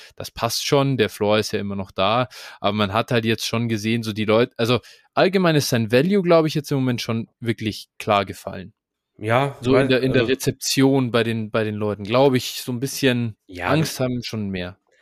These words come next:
Speaker 2: Ich, ich glaube, du wirst ihn jetzt nicht, äh, wegtraden können im Moment. Es
Speaker 1: Ja.
Speaker 2: ergibt keinen Sinn, das zu tun.
Speaker 1: Kaufen kannst du ihn halt.
Speaker 2: Ja, aber die Frage ist halt wirklich, was musst du für ihn bezahlen? Gibt ihn schon einer für
Speaker 1: Mhm.
Speaker 2: einen dreiundzwanziger Second ab? Das glaub ich nämlich nicht.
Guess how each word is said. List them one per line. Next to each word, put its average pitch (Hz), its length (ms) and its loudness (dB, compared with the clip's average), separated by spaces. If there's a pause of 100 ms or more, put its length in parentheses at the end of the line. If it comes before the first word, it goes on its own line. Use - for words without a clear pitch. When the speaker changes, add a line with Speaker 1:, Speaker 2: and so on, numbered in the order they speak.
(140)
Speaker 2:
Ich, - 160 -12 (120)
ich 98 160 -10
glaube, 135 460 2 (280)
du 101 120 -12
wirst 123 260 -4
ihn 104 160 -6
jetzt 104 240 -6
nicht, - 420 -10
äh, 101 300 -4
wegtraden 127 680 -4
können 127 380 -4
im 127 80 -2
Moment. 123 400 -2
Es 95 160 -6
Speaker 1:
Ja. 90 60 -8
Speaker 2:
ergibt 104 300 -2
keinen 92 260 -6
Sinn, 101 180 -6
das 127 220 -8
zu 110 100 -12
tun. 123 300 -4
Speaker 1:
Kaufen 170 280 0
kannst 92 300 -8
du 95 60 -10
ihn 90 100 -10
halt. 92 220 -16 (220)
Speaker 2:
Ja, 127 260 2
aber 101 140 -4
die 101 60 -8
Frage 143 260 2
ist 151 120 -6
halt 127 200 -4
wirklich, 127 340 -8
was 131 160 -4
musst 135 180 -12
du 131 60 -10
für 117 120 -10
ihn 117 140 -6
bezahlen? 95 540 -2
Gibt 123 180 -8
ihn 127 100 -6
schon 123 160 -8
einer 110 200 0
für 104 120 -2
Speaker 1:
Mhm. - 0 -
Speaker 2:
einen 117 180 -6
dreiundzwanziger 117 640 -6
Second - 440 -10
ab? - 280 -8 (320)
Das 98 200 -4
glaub 127 240 2
ich 123 60 -8
nämlich 139 260 -4
nicht. 180 260 -4